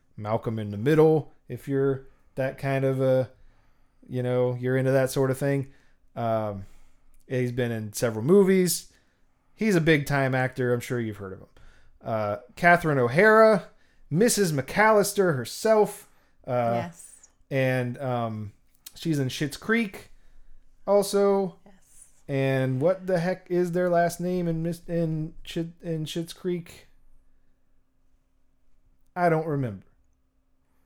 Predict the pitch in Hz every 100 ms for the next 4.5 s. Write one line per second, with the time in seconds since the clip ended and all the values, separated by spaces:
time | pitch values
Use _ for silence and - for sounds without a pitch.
0 | _ _ 185 185 185 175 185 185 180 170
1 | 170 180 190 190 180 190 - - 147 113
2 | - - _ _ - 135 151 - 160 160
3 | 95 127 - 180 120 131 113 - 165 202
4 | 120 90 85 -